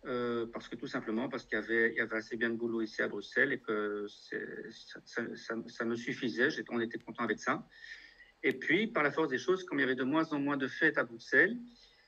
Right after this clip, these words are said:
euh, je me suis aussi tourné vers l'étranger. J'ai été, j'ai beaucoup travaillé, euh, en Hollande, en, en Allemagne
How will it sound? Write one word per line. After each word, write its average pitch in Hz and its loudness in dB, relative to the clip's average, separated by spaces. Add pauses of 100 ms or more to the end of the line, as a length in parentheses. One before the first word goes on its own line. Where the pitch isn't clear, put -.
(240)
euh, 127 4
je 135 0
me 139 0
suis 139 -4
aussi 214 0
tourné 151 4
vers 156 6
l'étranger. 135 4
J'ai 131 -2
été, 127 0
j'ai 139 -4
beaucoup 170 -8
travaillé, 123 0
euh, 113 2 (120)
en 117 -4
Hollande, 123 2
en, 107 -2
en 107 -4
Allemagne 127 0